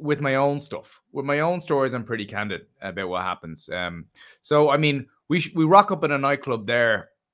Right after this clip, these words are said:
and we had, like, the lightsabers. We had upgraded to lightsabers at that point. And, uh, it, and we needed them because <laughs> you need them to fight the women off. Just like, "Get away, get away." It was, it was like, it was like being rock stars.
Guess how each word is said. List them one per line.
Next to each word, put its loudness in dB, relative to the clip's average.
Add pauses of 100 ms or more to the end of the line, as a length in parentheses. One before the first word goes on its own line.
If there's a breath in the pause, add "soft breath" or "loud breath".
(760)
and 0
we 4
had, 4
like, -2
the -6
lightsabers. -2
We -6
had -6
upgraded -2
to -8
lightsabers -6
at -14
that -8
point. -12 (720)
And, 0
uh, 0 (300)
it, -2
and 0
we -2
needed 2
them -6 (160)
because 0
<laughs> -4
you -2
need 4
them 0
to 0
fight 0
the 2
women 0
off. -4
Just -8
like, -10
"Get 6
away, 4 (180)
get -4
away." -2 (600)
It 2
was, 4
it -2
was 0
like, 0
it -8
was -4
like 0
being -4
rock -2
stars. -6